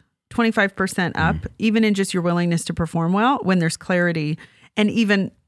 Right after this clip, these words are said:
Speaker 1: um, like, a willingness by the larger, and I think families for sure,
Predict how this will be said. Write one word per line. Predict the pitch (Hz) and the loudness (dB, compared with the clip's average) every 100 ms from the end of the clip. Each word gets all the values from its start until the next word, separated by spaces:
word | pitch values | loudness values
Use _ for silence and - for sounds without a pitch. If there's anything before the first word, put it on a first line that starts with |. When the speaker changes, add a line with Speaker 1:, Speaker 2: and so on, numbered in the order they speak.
| - | -8
Speaker 1:
um, | 175 160 - - _ - _ _ - | -4 -4 -8 -16 _ -20 _ _ -4
like, | 175 | -2
a | 180 | 0
willingness | 170 175 175 165 123 156 - - - 180 - _ - | 0 0 0 -2 -4 -6 -10 -18 -18 -18 -18 _ -2
by | 170 | 0
the | 160 | 0
larger, | 156 147 156 160 147 - | 0 -2 -2 -4 -4 0
and | 226 | 2
I | 226 | 2
think | 226 165 | 0 0
families | 202 202 190 170 | 0 0 0 -4
for | - 170 | -4 -6
sure, | - 165 165 | -2 -2 -2